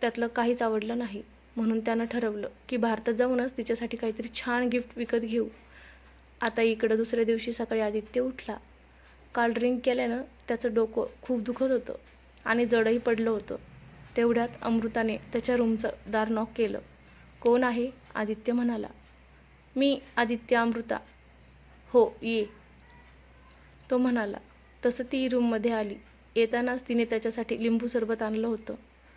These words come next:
तिने त्याच्याकडे पाहिलं. "काय झालं आदित्य, डोकं खूप दुखतंय का?" "हो ना गं, काल रात्री जरा जास्तच झाली." "हम्म, बरं,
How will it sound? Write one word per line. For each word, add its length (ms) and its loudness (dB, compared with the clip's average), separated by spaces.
तिने 180 4
त्याच्याकडे 380 0
पाहिलं. 360 -4
"काय 200 0
झालं 220 2
आदित्य, 420 -4
डोकं 240 4
खूप 160 -4
दुखतंय 380 4
का?" 140 -2
"हो 120 4
ना 160 2
गं, 160 -4
काल 160 4
रात्री 260 0
जरा 200 2
जास्तच 360 -2
झाली." 280 -2
"हम्म, 380 4
बरं, 240 2